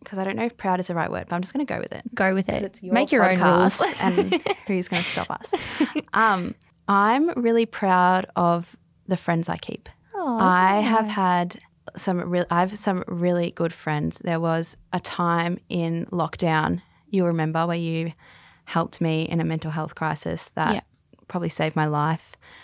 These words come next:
Speaker 1: I have my friend Casey, who, again, in a mental health crisis, helped me. And then I have a few really quality friends that when I sit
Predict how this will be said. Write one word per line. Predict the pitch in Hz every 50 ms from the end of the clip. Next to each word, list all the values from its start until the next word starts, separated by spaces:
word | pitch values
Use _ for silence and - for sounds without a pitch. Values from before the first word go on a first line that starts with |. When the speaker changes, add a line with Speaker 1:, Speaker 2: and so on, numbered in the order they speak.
| - - - _
Speaker 1:
I | - 175
have | 170 175 170 165 160 - - _
my | 180 175
friend | - - 165 165
Casey, | - 165 165 160 - - 156 151 156 160 160 - _
who, | - 170 160 156 160 160 - _ _ _ _ _ -
again, | 180 165 165 160 156 156 170 180 180 - _ _ - _ _ _ _
in | - 175
a | 165
mental | 165 165 160 160 160 160
health | 160 160 156 -
crisis, | - 160 156 160 - - 170 170 - -
helped | - - 170 - -
me. | 170 160 165 - -
And | 180 170
then | 170 170
I | 170 170 170
have | 165 170 165 165 170 170 - _ _
a | 196
few | - - - 202 208 214 220 208
really | 190 185 185 185 185 190 190 185 185 185 190 - _ _ _ _ _ _ -
quality | - - 190 180 180 175 175
friends | 180 - - 165 165 180 226 311 370 - -
that | - 202 185 -
when | 180 175
I | 175 170 175
sit | - - - - - 185 185 - - -